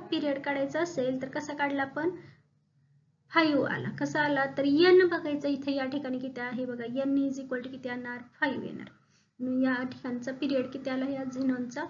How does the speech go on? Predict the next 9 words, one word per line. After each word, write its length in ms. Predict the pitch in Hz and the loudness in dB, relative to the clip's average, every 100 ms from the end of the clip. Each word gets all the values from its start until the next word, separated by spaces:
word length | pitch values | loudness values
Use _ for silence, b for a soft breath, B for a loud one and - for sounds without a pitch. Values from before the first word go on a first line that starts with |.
| B B _ - | B B _ 0
फाईव्ह 220 | 285 320 | 4 4
नंबरच्या 460 | 320 254 247 285 285 | 6 4 2 0 -2
पिरियडमध्ये 600 | 285 233 226 233 233 294 | 0 -2 -2 -2 -2 0
झेनॉन 300 | 285 233 226 | 2 2 2
elements 520 | 208 214 214 214 - | 0 0 -2 -4 -8
असतो. 260 | 214 - - - | -12 -14 -20 -2
त्यानंतर 420 | 294 311 330 320 | 2 4 6 4
आता 160 | 320 320 | 4 0
आपल्याला 260 | 320 311 | 0 2